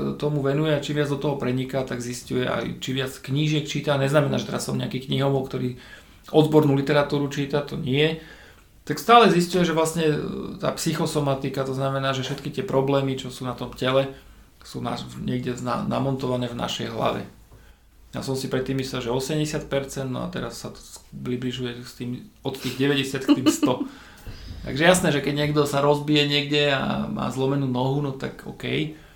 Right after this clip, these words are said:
Speaker 1: tak to bolo nejaký, nejaký, nejaký úraz, ale také tie bežné všaké bolesti a takéto veci, tak to väčšinou vychádza z tej hlavy,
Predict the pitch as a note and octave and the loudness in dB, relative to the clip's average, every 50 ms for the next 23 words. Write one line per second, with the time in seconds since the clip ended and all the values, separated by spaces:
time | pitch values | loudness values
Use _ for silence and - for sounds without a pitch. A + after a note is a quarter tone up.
0 | - - - - - - - - - - - - - - B2 C3 B2+ B2+ C3 C3 | -20 -20 -20 -20 -20 -20 -20 -20 -20 -18 -16 -10 -8 -6 -4 -2 -2 -2 -4 -4
1 | B2+ - C3 B2 B2 B2+ A#2+ B2 B2 - - B2+ B2 - G#2 A#2 B2+ C3 - - | -4 -4 -4 -4 -4 -4 -6 -8 -8 -8 -8 -8 -8 -8 -6 -6 -6 -6 -8 -8
2 | - - - C3+ C3+ C#3 C#3+ D3+ D#3 D#3 - - - - - - - - - - | -10 -6 -4 -2 0 2 2 2 2 -2 -6 -12 -16 -20 -20 -20 -20 -20 -20 -14
3 | - B2+ B2 A#2+ B2 B2 B2 B2 B2 B2+ B2+ - - C3 B2 - C3 B2+ - B2 | -10 -6 -4 -4 -2 -2 -2 -2 -4 -4 -6 -6 -8 -8 -6 -6 -6 -4 -4 -4
4 | B2 B2+ C3 C3+ C3+ C3+ B2+ B2+ - C#3 B2+ - C3 A#2+ A#2+ B2+ B2+ C3 C3 B2+ | 0 0 2 2 2 0 -2 -4 -6 -6 -6 -6 -6 -6 -4 -2 -2 -2 -2 -4
5 | - - - - C3+ C3 C3 C3+ B2 A#2+ - - B2+ - C3+ - - - C3 C3 | -6 -8 -12 -12 -10 -8 -8 -8 -8 -8 -8 -10 -10 -12 -12 -12 -10 -10 -10 -10
6 | C3 - - - - - - - - B2+ B2+ B2+ B2+ - C3+ C#3 C3+ C3 C3 C3 | -10 -12 -14 -16 -16 -18 -20 -18 -14 -12 -10 -10 -10 -10 -10 -10 -8 -8 -8 -10
7 | B2+ - C3 C3 C3 - - - - A#2+ A#2+ A#2 A#2+ - - - | -10 -10 -10 -10 -10 -10 -12 -12 -12 -10 -8 -8 -6 -6 -6 -8